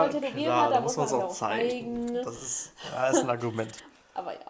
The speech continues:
Speaker 2: Problem
Speaker 1: Ähm,
Speaker 2: ist immer, wenn, äh, oder das Problem hatte ich jetzt über den Sommer teilweise, wenn ich dann immer mal dann halt einen Top getragen habe.
Speaker 1: Ja.
Speaker 2: Und man halt immer T-Shirt trägt. Und dann halt
Speaker 1: Ach, die
Speaker 2: dementsprechend auch die
Speaker 1: Bauerbräune.
Speaker 2: Bräune da
Speaker 1: Das
Speaker 2: ist.
Speaker 1: war für mich immer ein Argument, einen Top zu tragen,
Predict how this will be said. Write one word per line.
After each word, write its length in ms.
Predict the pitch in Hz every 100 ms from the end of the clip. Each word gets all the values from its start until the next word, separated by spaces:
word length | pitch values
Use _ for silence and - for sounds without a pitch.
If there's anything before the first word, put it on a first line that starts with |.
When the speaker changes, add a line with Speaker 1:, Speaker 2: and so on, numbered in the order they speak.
| - - - - -
Speaker 2:
Problem 260 | - 139 147
Speaker 1:
Ähm, 60 | 160
Speaker 2:
ist 80 | 160
immer, 200 | 165 143
wenn, 400 | 147 151 135 139
äh, 40 |
oder 540 | 135 131 127 127 131 120
das 220 | 117 -
Problem 300 | - 123 123
hatte 160 | 120
ich 100 | -
jetzt 220 | - 110 139
über 140 | 120
den 120 | 113 113
Sommer 200 | 117 120
teilweise, 420 | 117 113 113 113
wenn 100 | 113
ich 80 | 117
dann 120 | 123
immer 140 | 120
mal 200 | 113 113
dann 200 | 117 113
halt 180 | 110 -
einen 180 | 117 110 - - _ _
Top 360 | - 139 - 139
getragen 540 | 120 - 117 113 107
habe. 520 | 110 113 113 - - -
Speaker 1:
Ja. 360 | - 214 214 254 -
Speaker 2:
Und 80 | -
man 140 | 117 117
halt 160 | 120
immer 200 | 160 160
T-Shirt 380 | 131 202 180 123
trägt. 460 | - 113 110 - - -
Und 80 | 123
dann 80 | 117
halt 120 | 117
Speaker 1:
Ach, 20 | 349
die 40 |
Speaker 2:
dementsprechend 460 | 131 127 - 147 -
auch 200 | 131 214
die 100 | 151
Speaker 1:
Bauerbräune. 240 | 208 220 117
Speaker 2:
Bräune 640 | 120 123 127 127 127 120
da 120 | 110
Speaker 1:
Das 220 | 349 403
Speaker 2:
ist. 80 | -
Speaker 1:
war 140 | 415 415
für 80 | 359
mich 380 | 359 349 - -
immer 180 | 403 415
ein 60 | -
Argument, 460 | 339 302 285 320
einen 100 | 302
Top 240 | 254 285 285
zu 100 | 294
tragen, 500 | - 247 247 254 311